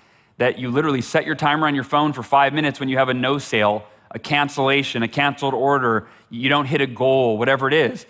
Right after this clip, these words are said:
He would teach us, you set your timer for five minutes, and you give yourself five minutes to bitch, moan, complain, cry, you know, punch a wall or a pillow or whatever.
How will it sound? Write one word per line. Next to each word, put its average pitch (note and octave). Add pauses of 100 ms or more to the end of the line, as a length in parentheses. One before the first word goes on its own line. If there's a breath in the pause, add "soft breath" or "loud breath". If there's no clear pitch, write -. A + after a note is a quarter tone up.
(120 soft breath)
He -
would B2+
teach E3
us, B2
you A#2+
set D3
your D3
timer D3+
for B2+
five C3+
minutes, A#2+ (260 soft breath)
and C#3
you C#3
give C3+
yourself C3+
five D3
minutes C#3 (300 soft breath)
to C3+
bitch, - (300 soft breath)
moan, D3+ (220)
complain, D#3+ (240)
cry, D#3 (1120)
you D3+
know, -
punch F#3+
a E3+
wall C#3+
or C3+
a A#2+
pillow D#3+
or D3+
whatever. C#3